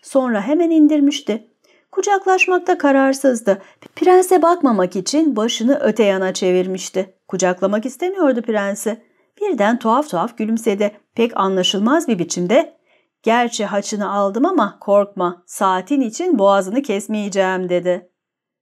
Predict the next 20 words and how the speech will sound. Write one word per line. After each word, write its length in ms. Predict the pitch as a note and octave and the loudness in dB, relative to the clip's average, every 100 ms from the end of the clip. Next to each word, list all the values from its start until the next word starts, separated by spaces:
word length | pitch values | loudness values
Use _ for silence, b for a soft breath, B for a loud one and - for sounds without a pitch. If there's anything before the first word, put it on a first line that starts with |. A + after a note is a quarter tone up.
| _ _ _ _ _ | _ _ _ _ _
Ama 300 | C#4+ E4+ E4 | 0 4 4
birden 480 | D#4 F4+ - F#3+ A#3+ | 4 4 2 2 2
değişti 400 | G3 G3 - - | 0 -2 -4 -2
yüzü, 520 | G#3+ F3+ F3 C#4 E4+ D#4+ | -2 -2 -2 -2 0 -2
bembeyaz 520 | G3+ E3+ F3 F3+ G3 | -4 -4 -4 -4 -2
oldu. 340 | F3 F3+ F3+ b b - | -2 -2 -8 b b -6
Dudakları 460 | E4 D#4+ D#4+ D#4 | -2 -2 0 0
titremeye 540 | D4+ A#3+ G#3 F#3+ F#3+ F#3 | -2 -6 -4 -2 -2 -2
başladı, 400 | F#3+ - G#3+ D#4+ | -2 -2 -2 2
gözleri 460 | D4+ D4 C#4+ D#4+ | 4 4 4 -2
parladı. 600 | D#4+ B3+ A3+ G3+ G3 G#3 _ _ _ | 2 2 4 2 0 -4 _ _ _
Kollarını 500 | F4 F#4 F4+ F4 F4 | -2 0 0 0 0
kaldırdı, 640 | A3+ F#3 F3 E3+ F3+ D#4+ B B | 2 2 0 -2 0 0 B B
kuvvetlice 720 | - D4+ D4 D4+ D4+ - E4+ | -2 0 0 -2 -4 -6 -6
kucakladı 580 | E4 B3+ A#3+ A#3 A3 G3+ | -4 -4 -4 -2 -4 -4
prensi. 560 | A3 F#3+ F#3 F#3 F#3+ F#3 b _ | -2 -2 -2 -4 -8 -10 b _
Tıkanıyormuş 680 | - - G3+ F#3+ B3 C4 - | -12 -6 -4 -4 -4 -4 -4
gibi 180 | A#3 A#3 | -2 -4
şöyle 400 | - G3+ F#3+ F#3 | 0 0 2 2
dedi. 420 | F3 F3 F#3 F#3 | 0 2 0 -2